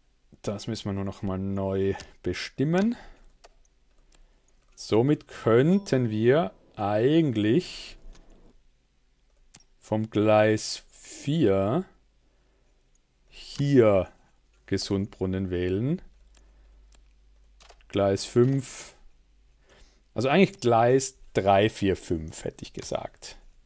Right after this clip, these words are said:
sollen das machen. Vielleicht ändern wir das später noch, aber für den Moment. Ah, da haben wir noch gar keinen. Werden wir aber dann bald mal brauchen.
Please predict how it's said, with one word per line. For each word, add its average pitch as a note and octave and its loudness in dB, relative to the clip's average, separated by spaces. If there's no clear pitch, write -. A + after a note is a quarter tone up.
sollen F2 0
das D#2+ -8
machen. F2 -8
Vielleicht D3 2
ändern F#2 -4
wir E2 -6
das F2 -8
später - -8
noch, - -12
aber G#2 6
für G2+ -2
den F2+ -2
Moment. E2 -12
Ah, A2 -2
da G2+ 2
haben A#2 2
wir B2+ 2
noch F#2 -4
gar F2+ 2
keinen. A2+ -2
Werden A2+ 2
wir A2+ 4
aber G#2+ 4
dann G2+ 0
bald G2+ 2
mal F#2 -2
brauchen. F#2 -6